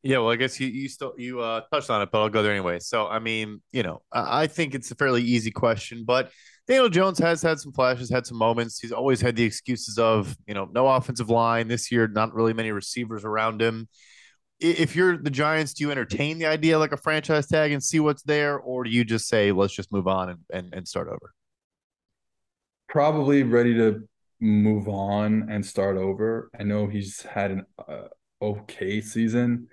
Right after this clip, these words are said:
Speaker 2: but again, you look at what he was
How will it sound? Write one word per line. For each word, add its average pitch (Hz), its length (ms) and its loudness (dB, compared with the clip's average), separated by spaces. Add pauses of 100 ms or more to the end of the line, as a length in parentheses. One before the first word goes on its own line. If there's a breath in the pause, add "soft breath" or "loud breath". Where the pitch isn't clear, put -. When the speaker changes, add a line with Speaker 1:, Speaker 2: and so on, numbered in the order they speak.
(280 loud breath)
Speaker 2:
but 107 100 0
again, 104 640 2 (2000)
you 110 160 2
look 131 260 4
at 147 260 2
what 104 220 2
he 110 160 0
was 104 800 0